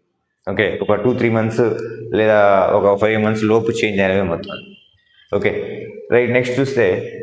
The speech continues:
మరి కేంద్ర మంత్రులు ఎవరైతే ఉంటారో, ఈ కేంద్ర మంత్రుల యొక్క వాళ్ళ ఆఫీసెస్ ఉంటాయి, సెంట్రల్ మినిస్టర్ యొక్క ఆఫీసుల్ని కర్తవ్య భవన్గా చేంజ్ చేయడం అనేది జరిగింది. కర్తవ్య భవన్. నెక్స్ట్, రాజ్పథ్ని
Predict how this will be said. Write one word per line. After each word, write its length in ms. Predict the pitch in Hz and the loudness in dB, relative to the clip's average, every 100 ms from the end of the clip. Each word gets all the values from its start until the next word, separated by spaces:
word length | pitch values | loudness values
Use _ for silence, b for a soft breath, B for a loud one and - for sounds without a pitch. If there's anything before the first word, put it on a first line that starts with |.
| - - | -10 -2
మరి 220 | 107 104 | -2 0
కేంద్ర 340 | 139 147 160 | 2 2 4
మంత్రులు 440 | 147 131 135 151 120 | 4 2 2 2 4
ఎవరైతే 360 | 104 113 117 | 4 4 4
ఉంటారో, 440 | 120 110 113 110 98 | 2 2 2 2 2
ఈ 180 | 101 - | 0 -2
కేంద్ర 240 | 117 131 | 0 2
మంత్రుల 320 | 131 117 117 | 2 2 2
యొక్క 240 | 113 101 120 | 2 2 2
వాళ్ళ 400 | 98 90 92 90 | 2 2 4 4
ఆఫీసెస్ 480 | 104 120 113 101 | 4 2 -2 -4
ఉంటాయి, 300 | 90 82 - | -8 -10 -14
సెంట్రల్ 260 | - 104 107 | -10 -4 -2
మినిస్టర్ 360 | 107 104 110 98 | -2 0 0 0
యొక్క 160 | 98 | 2
ఆఫీసుల్ని 880 | 87 101 113 - 104 104 92 87 90 b b b _ _ | 2 2 0 -2 -2 0 -2 -4 -8 b b b _ _
కర్తవ్య 420 | 131 - 160 160 | -4 0 2 2
భవన్గా 680 | 123 113 110 107 110 - - - - 110 | 2 2 2 4 2 0 -8 -16 -6 -4
చేంజ్ 160 | 101 | 0
చేయడం 160 | 95 90 | 0 0
అనేది 160 | 92 98 | 0 0
జరిగింది. 300 | 85 78 76 - | -2 -2 -8 -6
కర్తవ్య 420 | 107 - 110 117 | -4 -2 0 0
భవన్. 280 | 90 87 85 - - - - _ _ _ _ - | 0 0 -2 -6 -14 -20 -20 _ _ _ _ -6
నెక్స్ట్, 240 | 117 117 98 95 95 - - | -6 -2 0 0 -4 -8 -8
రాజ్పథ్ని 1080 | 95 101 120 123 131 120 101 110 87 87 - | -2 0 2 -2 -2 -2 0 -2 -4 -6 -14